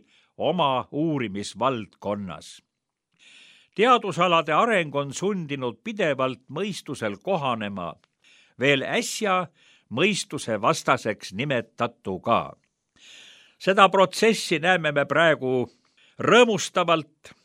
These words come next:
ehkki seda vähe millegipärast teadvustatakse,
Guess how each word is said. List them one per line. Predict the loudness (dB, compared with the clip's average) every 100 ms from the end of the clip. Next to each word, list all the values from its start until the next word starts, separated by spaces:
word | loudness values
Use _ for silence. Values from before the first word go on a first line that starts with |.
| _
ehkki | -2 -2 -2 -6
seda | -4 -4 0
vähe | 2 2 0 -2 -6
millegipärast | -8 -6 -6 -8 -8 -8 -10 -12 _
teadvustatakse, | 2 4 4 0 -10 -8 -8 -6 -10 -10 -8 -8